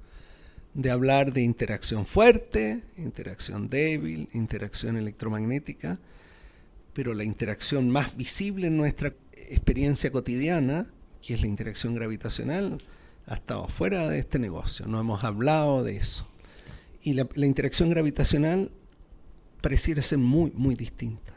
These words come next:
en su génesis y en su descripción, porque con el advenimiento de la relatividad general quedó claro que la interacción gravitatoria, por ejemplo, la atracción entre la Tierra y la Luna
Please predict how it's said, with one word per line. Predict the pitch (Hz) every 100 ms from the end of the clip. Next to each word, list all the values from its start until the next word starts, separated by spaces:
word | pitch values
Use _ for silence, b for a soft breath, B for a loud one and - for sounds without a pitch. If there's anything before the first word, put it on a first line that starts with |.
| B
en | - 113
su | - -
génesis | - 156 156 160 - 160 147
y | 127
en | 123
su | - 135
descripción, | 117 - 110 - 151 160 180 B B B B B B B B -
porque | - 123 - 127 117 - - - - -
con | 135 127
el | 123
advenimiento | 117 123 123 131 139 135 135
de | 123
la | 117 113
relatividad | 120 120 117 120 127 131
general | - - 120 113 151 208 285 b b b b -
quedó | 139 135
claro | 135 143 151 170 196 175
que | 143
la | 131
interacción | 123 120 123 117 - 139 135
gravitatoria, | 127 123 - 123 143 117 92 -
por | -
ejemplo, | 92 104 101 101
la |
atracción | 92 92 - 110
entre | 101 - 107
la | 101
Tierra | 131 127 127
y |
la | 123
Luna | 147 143 87